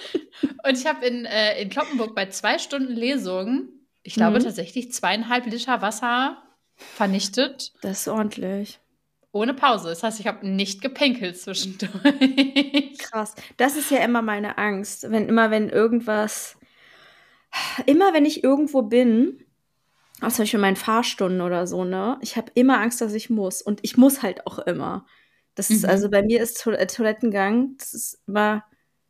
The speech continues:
Speaker 2: ich guck auch immer überall, wo Toiletten sind. Ich weiß immer überall, wo Toiletten sind und ich hasse Situationen, wo ich nicht einfach raus kann. Ganz
Speaker 1: Ja.
Speaker 2: schrecklich.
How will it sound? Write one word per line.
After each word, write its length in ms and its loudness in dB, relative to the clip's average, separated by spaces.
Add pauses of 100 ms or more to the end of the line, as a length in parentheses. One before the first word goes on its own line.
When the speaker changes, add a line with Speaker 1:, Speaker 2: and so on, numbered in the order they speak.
(280)
Speaker 2:
ich 320 -8
guck 240 0
auch 160 -2
immer 260 4
überall, 460 2
wo 120 4
Toiletten 480 2
sind. 380 0
Ich 140 -8
weiß 240 2
immer 200 2
überall, 720 0
wo 100 2
Toiletten 420 0
sind 200 0
und 120 -2
ich 120 -8
hasse 260 -2
Situationen, 480 0
wo 40 2
ich 100 -8
nicht 200 -2
einfach 320 -4
raus 260 0
kann. 420 -6 (1300)
Ganz 240 -12
Speaker 1:
Ja. 280 -2
Speaker 2:
schrecklich. 360 -14